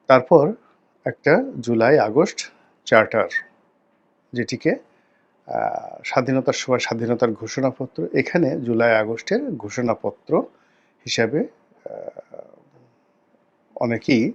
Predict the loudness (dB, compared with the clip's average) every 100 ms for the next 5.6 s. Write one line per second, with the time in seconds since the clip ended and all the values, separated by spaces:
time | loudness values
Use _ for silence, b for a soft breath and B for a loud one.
0 | _ b b 0 2 2 0 4 2 2
1 | -4 -6 -6 -6 -8 -4 -2 -2 -4 -8
2 | -6 -8 -2 2 2 2 -2 -4 -4 -4
3 | -2 -4 -4 -10 -8 -8 -8 -4 -2 -2
4 | _ _ _ _ _ _ _ _ 2 2
5 | 4 4 4 4 2 -2